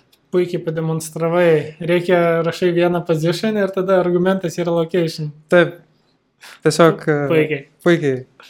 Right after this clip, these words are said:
Speaker 1: Gerai.
Speaker 2: A, lauksiu review pas mano A P I-us iš, iš tų žmonių irgi, kurie
Speaker 1: Skundus siųskite, kaip čia, info eta transistoris L T.
Speaker 2: <laughs> Emailas apačioj.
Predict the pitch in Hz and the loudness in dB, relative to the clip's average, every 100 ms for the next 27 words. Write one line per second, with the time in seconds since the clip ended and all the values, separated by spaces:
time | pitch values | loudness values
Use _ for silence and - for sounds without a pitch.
0 | - _ 180 170 170 147 - 143 143 147 | -20 _ -4 -2 0 -2 -6 -4 -2 2
1 | 165 165 - 156 156 160 143 143 147 143 | 0 0 -2 -2 -2 -4 -4 -8 -6 -6
2 | 131 143 156 170 143 - 139 131 - - | -6 -4 -2 -2 -4 -6 -10 -10 -14 -14
3 | 135 131 131 135 135 151 139 135 139 139 | -8 -6 -8 -10 -12 -10 -8 -8 -6 -6
4 | 127 131 135 135 131 - _ _ - - | -8 -10 -10 -10 -10 -16 _ _ -20 -20
5 | - - 190 175 151 165 165 - 151 160 | -10 -2 0 0 0 -2 -2 -4 -4 -2
6 | 156 151 147 143 - - 156 156 151 151 | 0 0 0 -4 -8 -12 -10 -8 -10 -6
7 | 190 185 165 165 165 165 160 123 165 185 | 0 0 0 0 0 0 0 0 2 4
8 | 185 175 160 175 160 160 160 143 143 143 | 4 2 0 0 -2 0 -2 -2 -4 -4
9 | 135 - 143 175 | -6 -6 -2 -2